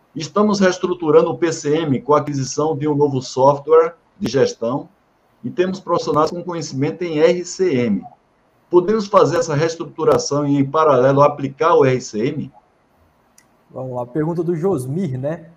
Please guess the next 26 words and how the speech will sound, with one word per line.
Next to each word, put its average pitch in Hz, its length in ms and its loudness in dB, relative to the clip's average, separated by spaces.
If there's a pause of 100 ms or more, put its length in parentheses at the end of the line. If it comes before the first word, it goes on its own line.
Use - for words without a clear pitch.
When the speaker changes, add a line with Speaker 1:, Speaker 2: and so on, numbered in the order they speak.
(400)
Speaker 1:
Josmir, 139 480 2
Speaker 2:
Josmir. 233 200 0
Speaker 1:
sempre 170 200 0
tá 175 140 2
presente 151 340 0
aqui 143 160 -4
nas 127 320 -2
nossas 104 260 0
lives, 73 460 -10
Josmir. 90 480 -10
Speaker 2:
Ne-, 160 240 -10 (260)
nesse 160 300 -8
caso 190 320 -2
aí, 185 100 -2
você 190 60 -14
tá 180 140 -8
querendo 190 300 -4
chupar 196 380 -4
cana 208 260 -6
e - 20 -4
assoviar 202 460 -2
ao 202 60 -2
mesmo 208 320 -6
tempo, 180 360 -4
né, 165 180 -8
Josmir? 123 400 -8